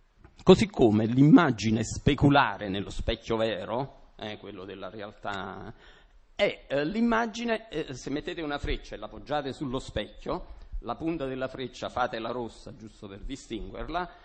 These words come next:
quello che vedete immediatamente sullo specchio dall'altro lato, quello dove c'è la vecchina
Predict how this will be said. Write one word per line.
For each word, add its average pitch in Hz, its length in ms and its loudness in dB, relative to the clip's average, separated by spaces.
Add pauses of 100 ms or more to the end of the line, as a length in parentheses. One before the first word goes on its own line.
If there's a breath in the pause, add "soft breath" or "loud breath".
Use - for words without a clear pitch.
(260 soft breath)
quello 220 260 0
che 175 120 0
vedete 165 420 -2
immediatamente 147 1120 -2
sullo 127 300 -4
specchio - 460 -12
dall'altro 120 520 -8
lato, 110 600 -8
quello 101 640 -6
dove 95 240 -8
c'è 101 240 -4
la 92 680 -10
vecchina 92 720 -8